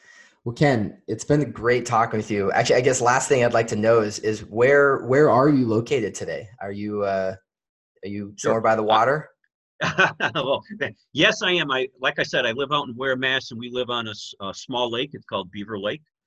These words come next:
Speaker 2: And if you look at a map of Massachusetts over towards the central and western Mass portion,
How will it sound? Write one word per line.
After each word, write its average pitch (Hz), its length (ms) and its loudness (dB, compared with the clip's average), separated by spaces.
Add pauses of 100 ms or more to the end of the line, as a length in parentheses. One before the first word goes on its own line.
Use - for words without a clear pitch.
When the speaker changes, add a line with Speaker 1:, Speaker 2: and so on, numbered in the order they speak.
(580)
Speaker 2:
And 92 380 -10
if 92 120 -16
you 104 100 -10
look 123 200 -6
at 120 80 -4
a 110 40 -6
map 113 260 -6
of 117 80 -8
Massachusetts 113 760 -10
over 107 180 -8
towards 107 460 -12
the 95 160 -10
central 107 540 -12
and 90 120 -10
western 104 360 -10
Mass 98 240 -8 (100)
portion, 120 360 -8